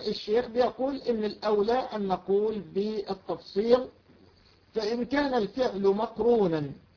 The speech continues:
أو مصحوبا يعني بأمارة الطاعة والقرب فيفيد الاستحباب.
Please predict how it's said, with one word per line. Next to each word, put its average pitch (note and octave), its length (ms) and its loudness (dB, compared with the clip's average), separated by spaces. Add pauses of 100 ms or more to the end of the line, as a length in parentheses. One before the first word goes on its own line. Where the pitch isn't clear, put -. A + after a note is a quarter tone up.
(680)
أو F#3 140 6
مصحوبا F3 560 2
يعني G#3+ 440 0 (220)
بأمارة A3 760 2
الطاعة F#3 640 0 (960)
والقرب G#3 580 4 (360)
فيفيد G#3 500 0
الاستحباب. D#3+ 640 -4